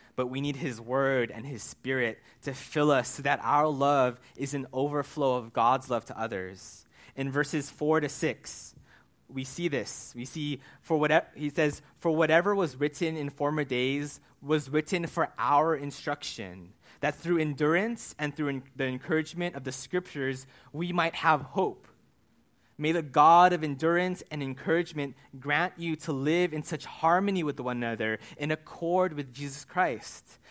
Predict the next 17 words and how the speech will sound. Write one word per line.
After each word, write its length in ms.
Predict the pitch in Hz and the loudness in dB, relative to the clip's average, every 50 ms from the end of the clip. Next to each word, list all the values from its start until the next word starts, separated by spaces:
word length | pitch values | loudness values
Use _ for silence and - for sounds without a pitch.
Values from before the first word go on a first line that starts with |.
| - - | -6 -4
that 120 | - 151 | -4 -2
together 720 | - 175 160 131 160 165 185 185 170 185 156 143 135 131 127 - - 160 | -2 -4 0 4 6 6 6 6 4 4 4 4 2 0 -2 -6 -12 -8
you 220 | - 151 165 175 | -4 -2 -2 0
may 120 | 180 185 180 | 0 0 0
with 200 | 165 165 156 139 | 0 0 -2 -2
one 400 | 135 135 143 156 170 185 196 175 | -4 -2 2 2 2 2 0 0
voice 420 | 151 170 165 156 143 135 - - | 0 0 2 2 0 0 -2 -6
glorify 600 | 151 143 156 156 170 185 190 185 - - 160 156 156 | -4 -2 2 2 4 4 4 2 0 -2 -4 -2 -2
the 100 | 147 151 | -4 -2
God 480 | 143 151 151 160 165 165 160 160 147 | 2 4 6 8 10 10 10 8 8
and 120 | 143 143 143 | 4 -2 -6
the 60 | 131 | -4
Father 500 | - - 151 147 156 160 151 151 139 131 | 0 4 6 6 6 6 4 2 0 0
of 120 | 131 131 - | 0 0 2
our 220 | 127 139 151 156 | 4 6 6 6
Lord 260 | 151 147 143 143 139 | 4 2 -2 -4 -6
Jesus. 640 | 139 131 120 113 107 95 - - - - - - - | -8 -12 -14 -14 -14 -14 -16 -16 -16 -16 -16 -16 -18